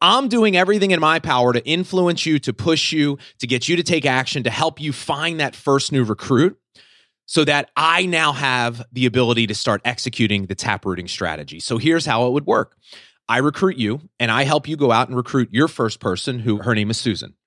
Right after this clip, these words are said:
Susan is on your second generation. Now, here's the key. Most people will, like, very loosely be involved in the training and teaching of that person on their second generation. Maybe they will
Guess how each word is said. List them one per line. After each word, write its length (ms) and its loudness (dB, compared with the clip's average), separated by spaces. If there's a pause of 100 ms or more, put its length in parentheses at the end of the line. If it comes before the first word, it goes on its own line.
(400)
Susan 400 2
is 140 2
on 160 2
your 360 2
second 600 -2 (100)
generation. 680 -8 (380)
Now, 160 -4
here's 320 -4
the 80 -12
key. 320 -12 (560)
Most 720 0
people 500 -8 (480)
will, 540 0 (180)
like, 240 -4
very 400 0
loosely 720 0
be 180 0
involved 640 0
in 180 -8
the 60 -4
training 420 -2
and 140 -6
teaching 400 -6
of 160 -8
that 240 -4
person 340 -8
on 120 -10
their 80 -12
second 340 -10
generation. 560 -12
Maybe 460 0
they 180 2
will 580 2